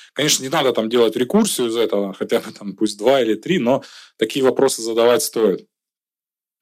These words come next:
А почему не через юристов это лучше делать? Потому что, ну, юристы, они напишут вам туда, э, такой, как бы они же, ну, берут задачу, и надо показать свою значимость.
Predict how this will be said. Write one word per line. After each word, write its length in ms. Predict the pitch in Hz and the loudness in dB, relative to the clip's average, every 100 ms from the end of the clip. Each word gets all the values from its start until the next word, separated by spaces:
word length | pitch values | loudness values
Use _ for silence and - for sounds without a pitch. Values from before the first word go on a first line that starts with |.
| _ _ _ _ _ - - _ _ _ | _ _ _ _ _ -20 -20 _ _ _
А 220 | - 107 107 | -6 -4 -2
почему 400 | - 120 160 180 | 2 2 2 2
не 360 | 156 135 131 | 4 4 2
через 300 | 131 135 131 | 0 0 -2
юристов 600 | 135 135 120 - 90 - _ _ 98 | -2 -2 -2 -2 -6 -12 _ _ -12
это 160 | 104 | -4
лучше 320 | 107 107 - - | 0 0 0 0
делать? 300 | 107 92 - | 0 0 0
Потому 260 | 113 156 | 0 2
что, 300 | 165 147 139 - - - _ - | 2 0 -4 -6 -20 -20 _ 0
ну, 80 | |
юристы, 680 | 143 123 165 226 - 127 110 | 0 2 0 0 0 -2 -4
они 460 | - 120 165 185 147 113 104 - - 101 | -8 -4 -2 -2 -4 -6 -12 -20 -20 -16
напишут 600 | 117 127 131 180 - 139 | -4 -4 -2 -2 -2 0
вам 240 | 139 135 120 | 2 2 0
туда, 500 | 127 147 139 113 - - | 0 2 0 -4 -10 -16
э, 180 | 98 - | -14 -10
такой, 420 | - 170 151 131 - - - | 0 4 2 0 -16 -20 -12
как 160 | 120 | -6
бы 60 | 123 | -2
они 140 | 147 | -2
же, 140 | 131 131 | -2 -2
ну, 200 | 131 98 | -2 -2
берут 380 | 104 131 151 | 4 4 4
задачу, 460 | 139 135 208 220 - | 2 -2 0 0 -2
и 40 | |
надо 180 | 127 147 | -4 -2
показать 420 | 139 117 120 143 | 0 0 0 -4
свою 180 | - 127 | -2 -4
значимость. 800 | 117 117 107 - 92 87 - - | -4 -4 -4 -6 -10 -16 -18 -18